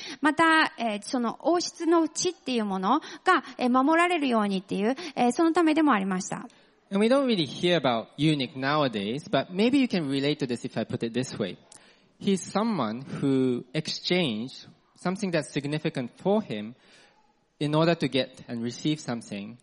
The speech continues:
Speaker 2: that is comfortable and good.
Speaker 1: なので、宦官っていうと、えー、今の時代には、あの、そんなにいないと思うんですけれども、なので、えー、どういうふうに、えー、捉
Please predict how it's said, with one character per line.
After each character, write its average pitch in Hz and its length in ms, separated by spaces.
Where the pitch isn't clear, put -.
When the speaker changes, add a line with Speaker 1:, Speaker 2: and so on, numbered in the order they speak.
Speaker 2:
that 107 160
is 104 280
comfortable 104 480
and 101 200
good. 107 60
Speaker 1:
な 320 120
の 285 140
で、 311 80
宦 277 160
官 415 500
っ 415 40
て 294 100
い 269 140
う 254 60
と、 262 280
え 233 120
ー、 - 80
今 330 200
の 269 140
時 226 100
代 240 200
に 214 100
は、 226 340
あ 233 40
の、 226 100
そ 247 140
ん 240 60
な 233 80
に 233 240
い 269 60
な 262 160
い 220 60
と 233 80
思 240 140
う 226 40
ん 214 40
で 202 100
す - 80
け 220 100
れ 214 60
ど 226 100
も、 240 160
な 320 120
の 294 80
で、 233 220
え 196 580
ー、 226 40
ど 381 200
う 330 60
い 294 60
う - 20
ふ 254 60
う 220 100
に、 196 240
え 214 80
ー、 214 40
捉 240 160